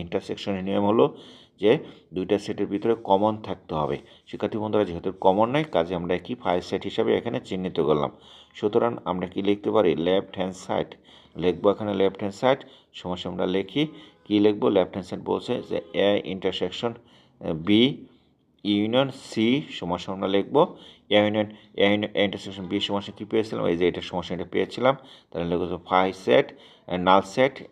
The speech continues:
তারপর লিখবো যে ইউনিয়ন সি কী আছে, ইউনিয়ন সির মানে সির মান দেওয়া আছে কত, থ্রি দেওয়া আছে, ফোর দেওয়া আছে,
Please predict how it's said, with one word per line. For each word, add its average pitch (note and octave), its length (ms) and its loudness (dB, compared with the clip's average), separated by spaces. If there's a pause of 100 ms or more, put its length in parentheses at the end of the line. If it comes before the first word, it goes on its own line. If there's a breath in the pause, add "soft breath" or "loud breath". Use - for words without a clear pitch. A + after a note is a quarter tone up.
(120)
তারপর F#2 220 -2 (100)
লিখবো G2 200 -4 (100)
যে D#3 80 4 (480 loud breath)
ইউনিয়ন B2+ 360 0 (100)
সি - 140 -6 (100)
কী F2 100 -2 (120)
আছে, D#2+ 160 -6 (120)
ইউনিয়ন F#2+ 320 -4
সির G#2+ 260 -2
মানে F#2+ 200 -4
সির G2 200 -4
মান F2+ 120 0 (420)
দেওয়া F2 220 4
আছে - 120 -8 (100)
কত, A2 160 -4 (680 loud breath)
থ্রি F#2+ 340 -2
দেওয়া G2 240 10
আছে, C3 220 -4 (580 loud breath)
ফোর F#2+ 240 4 (140)
দেওয়া G2 200 6 (100)
আছে, C3 220 -8